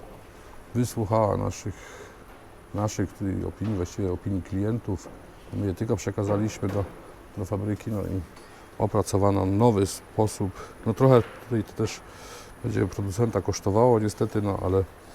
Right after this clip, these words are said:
trzeba to poprawić, skoro ma być jakby klient zadowolony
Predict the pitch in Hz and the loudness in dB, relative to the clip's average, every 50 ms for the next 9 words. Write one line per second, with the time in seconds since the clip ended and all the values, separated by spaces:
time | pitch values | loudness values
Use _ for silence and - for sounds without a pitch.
0 | - - - - - - - - - - - - - - 110 110 104 - 104 107 | -20 -20 -20 -20 -20 -20 -20 -20 -20 -20 -12 -4 -2 0 2 2 2 0 0 -2
1 | 101 - 113 113 104 113 107 - - - - - - - - - - - 104 98 | 0 2 2 2 2 2 -2 -4 -6 -12 -12 -12 -12 -12 -12 -12 -8 -4 -2 0
2 | 101 95 101 101 95 92 98 - - - - - - - - - - - - - | 0 0 0 0 0 0 -2 -4 -6 -10 -12 -14 -14 -16 -18 -20 -20 -20 -18 -14
3 | - 110 98 92 90 92 95 - - 101 101 101 95 92 90 - - - - - | -8 -6 -4 -4 -4 -4 -6 -8 -6 -4 -2 -2 -2 -2 -4 -6 -10 -16 -20 -20
4 | - - - - - - - - - - 101 95 110 107 101 98 92 90 95 98 | -20 -20 -20 -18 -18 -18 -18 -14 -10 -6 -2 2 2 2 4 2 2 2 2 2
5 | 98 92 92 92 | 2 2 0 -2